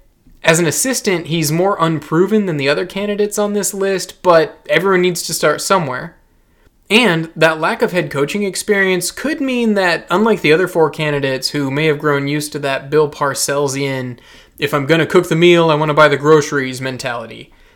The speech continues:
So, on the other hand, he could possibly benefit from having a sporting director overhead to help take some of those things off his plate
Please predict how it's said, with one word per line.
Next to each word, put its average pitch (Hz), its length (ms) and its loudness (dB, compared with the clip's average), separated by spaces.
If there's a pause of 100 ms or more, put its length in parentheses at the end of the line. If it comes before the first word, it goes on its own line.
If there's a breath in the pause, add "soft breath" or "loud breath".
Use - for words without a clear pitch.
So, 160 380 2
on 170 140 -4
the 170 80 0
other 196 160 2
hand, 160 160 0
he 180 140 -2
could 180 260 0
possibly 196 420 -6
benefit 202 640 -4
from 143 160 -8
having 143 300 -2
a 127 40 -6
sporting 226 460 0
director 143 560 -2
overhead 147 720 -2
to 139 100 -4
help 156 260 0
take 160 200 -6
some 160 180 -4
of 156 80 -4
those 147 240 -2
things 151 280 -8
off 135 200 -6
his 127 160 -10
plate 294 540 -10